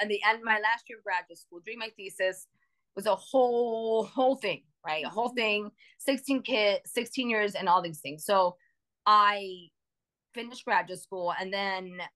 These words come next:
I started my doc, my doc, my P H D, and I thought, "This is," I'd taken a semester,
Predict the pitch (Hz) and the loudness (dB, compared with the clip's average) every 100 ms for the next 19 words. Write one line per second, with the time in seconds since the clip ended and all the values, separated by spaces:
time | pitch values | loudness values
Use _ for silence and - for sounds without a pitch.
0 | - - 185 185 180 175 170 214 202 190 | -20 0 4 6 4 0 -6 -6 -4 -4
1 | 196 277 480 _ 196 190 247 370 - 202 | 0 0 0 _ -6 -2 0 -2 -4 -6
2 | 196 185 170 262 240 - 285 254 202 196 | -4 -4 -8 -10 -10 -6 -4 -2 -2 0
3 | 214 185 185 214 - 247 - _ _ - | 2 2 0 -4 -6 -12 -14 _ _ -2
4 | 214 220 302 320 285 285 269 - 208 160 | 0 0 -2 0 2 4 2 2 -2 -2